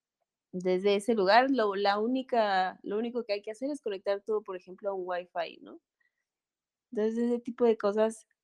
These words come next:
digo, o sea, han ido, digo, han, han abierto posibilidades que yo creo que hace cinco o seis años no eran imaginables, ¿no?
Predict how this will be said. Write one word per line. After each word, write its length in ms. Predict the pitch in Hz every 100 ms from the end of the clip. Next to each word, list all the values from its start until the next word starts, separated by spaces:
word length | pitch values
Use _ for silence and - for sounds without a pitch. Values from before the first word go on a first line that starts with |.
| _ _ _ _ _ _ _ _ _ -
digo, 180 | 254 240
o 60 |
sea, 260 | 196 196 185 _ _ _ _ _ -
han 220 | - 226
ido, 300 | 254 247 214 - - - - -
digo, 280 | 214 233 220
han, 160 | 202 175 _ - -
han 500 | 214 233 254 269 269
abierto 540 | 254 226 214 226 277
posibilidades 720 | 277 233 208 180 170 180 233 269
que 240 | 233 190
yo 120 | 190
creo 160 | 196 220
que 100 | 226
hace 720 | 202 202 226 214 180 - 151
cinco 480 | - - 208 233 262
o 40 | 247
seis 300 | 220 226 226
años 580 | 202 226 294 349 - _ _
no 320 | - 196 196 196
eran 340 | 202 196 196
imaginables, 840 | 170 160 - 185 254 262 170 185
¿no? 240 | 160 214